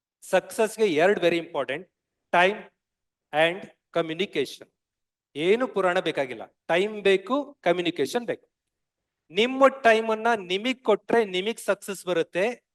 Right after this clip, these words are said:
ನಿಮ್ ಟೈಮನ್ನ ಇನ್ನೊಬ್ರಿಗ್ ಕೊಟ್ರೆ ಇನ್ನೊಬ್ರಿಗ್ ಸಕ್ಸಸ್ ಬರುತ್ತೆ. ಅಷ್ಟೇ, ಸಿಂಪಲ್. "ಏನ್ ಸರ್ ಇದು ನಮ್ ಟೈಮ್ ಇನ್ನೊಬ್ರಿಗ್ ಕೊಡೋದ್ ಹೆಂಗೆ?" ಅಂದ್ರೆ ಈಗ ಸಿಂಪಲ್, ಬೇರೆ ಪುರಾಣ ಬೇಕಾಗಿಲ್ಲ. ಇಲ್ಲಿ ಐನೂರು ಜನ ಇದ್ದೀರಾ, ಐನೂರು ಜನ ಹೋಗಿ ಇವತ್ತು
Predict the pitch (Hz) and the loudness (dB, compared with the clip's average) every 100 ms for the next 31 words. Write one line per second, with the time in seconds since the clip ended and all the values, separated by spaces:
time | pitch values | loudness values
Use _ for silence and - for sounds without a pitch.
0 | _ _ 151 220 254 - 214 196 190 185 | _ _ -4 -2 -4 0 2 2 -2 -2
1 | 190 160 160 214 208 202 196 165 - 196 | -2 -2 -2 -2 0 -2 -2 -4 -4 -4
2 | 165 160 180 175 170 147 - 196 - 135 | -4 -2 -4 -4 -8 -10 -8 -10 -6 -8
3 | 104 _ _ _ _ _ _ _ - - | -8 _ _ _ _ _ _ _ -12 -8
4 | 156 - - _ _ 185 185 135 95 _ | -8 -8 -16 _ _ -4 -2 -4 -4 _
5 | _ _ _ _ _ _ - 247 254 240 | _ _ _ _ _ _ 2 2 2 -4
6 | 233 220 190 233 233 240 220 190 214 208 | -2 -2 -2 -2 -2 0 0 -2 0 0
7 | 220 220 196 196 180 170 160 135 123 156 | -2 -2 0 2 0 -4 -4 -4 -4 -2
8 | 226 - _ _ _ _ _ - 190 - | -4 -8 _ _ _ _ _ -8 -8 -6
9 | 240 254 180 185 254 220 220 226 220 196 | -2 -2 2 4 4 4 4 4 2 0
10 | 202 185 165 123 131 175 190 175 202 220 | 0 -2 -4 -6 -6 0 2 2 2 -2
11 | 190 190 208 175 156 107 - _ _ _ | 0 0 0 0 -2 -4 -10 _ _ _
12 | - 175 220 240 247 214 165 208 247 196 | -4 -2 0 0 0 0 2 2 4 4
13 | 202 202 190 185 - 214 247 - | 2 2 0 -2 2 2 2 -6